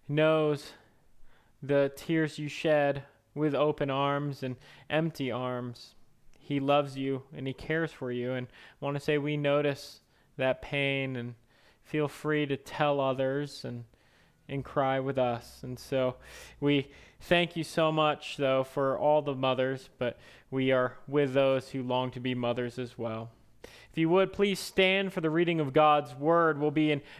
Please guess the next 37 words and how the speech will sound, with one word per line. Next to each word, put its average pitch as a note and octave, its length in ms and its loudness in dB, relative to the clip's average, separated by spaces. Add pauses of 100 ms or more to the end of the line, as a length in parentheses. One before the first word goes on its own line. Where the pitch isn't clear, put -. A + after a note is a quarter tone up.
Genesis E3 800 2
eighteen, D#3+ 880 0
and C3+ 140 -2 (340)
we'll C#3 100 -6
be D3 120 4
re-, D3+ 420 0
reading D#3+ 320 2
verses D#3 360 0
one E3 280 2
through D3+ 220 -2
fifteen E3 760 0
and C#3 120 0
hearing E3+ 360 0
about D#3 380 4 (200)
one E3+ 400 2
who D#3+ 220 2
longed D#3+ 520 2
to C#3+ 100 -8
be C3+ 200 2
a C3 40 0
mother C3 440 2
for - 180 -6
many C#3+ 360 0
years C3 460 -2 (240)
and C3 100 -4
how D3+ 180 4
that D#3 200 4
caused D#3 380 2
some C#3+ 120 -8
skepticism C#3 1080 0 (260)
and C3+ 100 -2
questioning D#3+ 540 0
in C#3 140 2
her C3 120 0
heart. B2+ 520 2
And C3 180 -12
so C#3+ 300 2